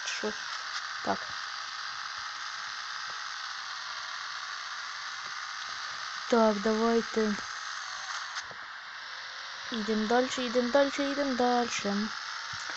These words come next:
Нам ще чуть-чуть. <clears throat> Так, ну ця гра щось так багато займає, а трохи графіка туповата, я вам скажу. Можна було б і получше до, доработати. Ну, мені норм. Ну, граф-, можна терпіти. Така трохи багнута.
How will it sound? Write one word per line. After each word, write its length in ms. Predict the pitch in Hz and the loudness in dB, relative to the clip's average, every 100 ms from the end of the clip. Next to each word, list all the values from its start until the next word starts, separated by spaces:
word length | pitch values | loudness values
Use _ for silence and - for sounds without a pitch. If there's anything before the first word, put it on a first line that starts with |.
| - - | -6 4
Нам 120 | 220 | 6
ще 120 | 208 220 | 6 4
чуть-чуть. 280 | - 240 - - - - - - - - - - | 2 0 0 -4 -4 -4 -4 -4 0 0 2 10
<clears throat> 280 | 339 285 240 | 12 12 12
Так, 280 | 240 214 202 226 | 12 12 12 4
ну 160 | 269 | 4
ця 140 | 262 285 | 10 12
гра 200 | 294 277 | 12 12
щось 160 | - 247 | 8 6
так 120 | 247 | 8
багато 260 | 240 262 | 10 10
займає, 480 | 233 247 285 330 240 - | 10 10 10 10 10 12
а 320 | 214 220 214 - - - - | 12 12 10 6 -6 -6 -4
трохи 200 | - - | 0 4
графіка 400 | 233 247 247 - | 8 10 8 6
туповата, 500 | 233 226 240 214 196 | 2 4 8 10 10
я 80 | 190 | 8
вам 120 | 196 196 | 4 2
скажу. 300 | - 202 214 214 - - - - | 0 0 -2 -4 -6 -6 -4 4
Можна 220 | 247 262 | 8 8
було 220 | 233 240 | 8 4
б 60 | 220 | 4
і 40 | |
получше 380 | 208 214 208 214 | 2 0 2 2
до, 100 | 202 202 - | 0 -2 0
доработати. 520 | 214 208 202 240 226 208 - - - - - - - - - - - - - | 2 2 2 0 0 -4 -4 -6 -6 -6 -6 -6 -6 -6 -6 -6 -6 -6 -4
Ну, 80 | 311 403 - | -4 -4 2
мені 260 | 226 320 | 6 8
норм. 420 | 277 220 214 202 196 - - 285 | 8 8 8 4 0 -6 -6 -6
Ну, 80 | 254 - - | -6 -6 -6
граф-, 320 | 226 254 269 269 | 2 2 2 4
можна 200 | 330 339 | 6 8
терпіти. 420 | 302 269 214 - - - - - - - - - - - - | 6 2 -2 -2 -6 -6 -6 -6 -6 -6 -6 -6 -6 -6 0
Така 120 | 226 | 2
трохи 220 | 220 214 | 4 2
багнута. 480 | 214 208 226 220 208 | 2 2 4 2 2